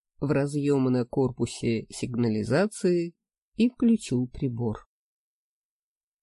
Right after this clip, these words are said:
Тут же на нём засветился зелёный дисплей, и на экране быстро замелькали цифры. Через несколько секунд на дисплее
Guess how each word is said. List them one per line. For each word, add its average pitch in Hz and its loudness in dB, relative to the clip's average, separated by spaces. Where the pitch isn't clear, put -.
Тут 147 -2
же 139 0
на 139 2
нём 139 2
засветился 139 -2
зелёный 131 2
дисплей, 147 -2
и 277 2
на 190 4
экране 214 2
быстро 175 0
замелькали 151 2
цифры. - -8
Через 123 0
несколько 131 0
секунд 190 -4
на 143 0
дисплее 165 -2